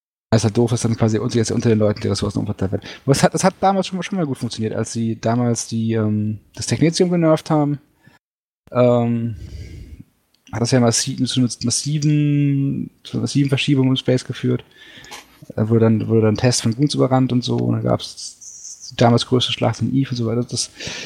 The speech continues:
ich denke, solche Ressourcen, also zum Beispiel, wenn wir die, die Produktion ein bisschen verschieben, dass man wieder gewisse Ressourcen mehr braucht als andere,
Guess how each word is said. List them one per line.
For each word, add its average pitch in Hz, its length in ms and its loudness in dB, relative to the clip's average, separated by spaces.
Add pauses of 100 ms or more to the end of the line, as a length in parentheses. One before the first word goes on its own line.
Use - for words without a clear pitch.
(140)
ich - 100 -10
denke, 143 300 4
solche 127 400 4
Ressourcen, 143 680 2
also 113 160 -4
zum - 180 -6
Beispiel, 123 260 4
wenn 117 140 2
wir 120 140 2
die, 110 220 -2
die 107 160 -2
Produktion 160 600 0
ein 156 40 0
bisschen 147 160 -4
verschieben, 147 420 0
dass 123 140 -2
man 117 100 0
wieder 110 180 2 (120)
gewisse 117 240 -2
Ressourcen 113 300 0
mehr 117 120 2
braucht 110 120 2
als 107 100 0
andere, 139 520 2